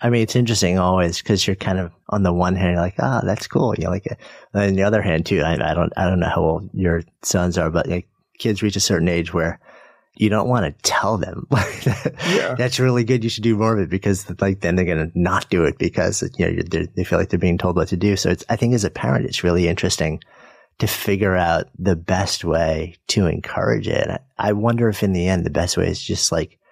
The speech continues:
Speaker 1: to do your work and just let them see you doing your work.
Speaker 2: Yeah, it's both. I mean,
Speaker 1: Yeah.
Speaker 2: they, they like watching me or even looking at a painting that I completed. But I think the best thing,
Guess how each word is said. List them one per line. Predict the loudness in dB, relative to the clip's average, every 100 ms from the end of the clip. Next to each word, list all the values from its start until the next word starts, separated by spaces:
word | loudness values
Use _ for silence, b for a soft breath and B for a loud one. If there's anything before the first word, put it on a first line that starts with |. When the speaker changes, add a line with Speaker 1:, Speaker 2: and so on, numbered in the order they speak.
| b b b -4
Speaker 1:
to | -2
do | 2 2
your | 2 2
work | 0 -2 -4 -10 -4
and | 0
just | 0 0
let | -2 0
them | -2
see | 0 0
you | 0 0
doing | 2 2 2
your | 0
work. | 0 -2 -6 -14 _ -2
Speaker 2:
Yeah, | -2 -2
it's | -2
both. | 0 0 -2 -4
I | -4
mean, | 0 0
Speaker 1:
Yeah. | 0 -2
Speaker 2:
they, | 0 2
they |
like | 2 0 -2 -10
watching | -4 -2 -2 -4 0
me | 2 2 0 -2 -8 -16 -8
or | -2 0
even | 0 0 0
looking | 0 0 0
at | 2
a | 0
painting | -2 0 2 2 0
that | 0
I | -2 -2 -8 -10
completed. | -10 -6 -4 -2 2 2 0 -6 b b b b _ 0
But | 2
I | 2
think | -2
the |
best | -2 -2 0
thing, | 2 2 0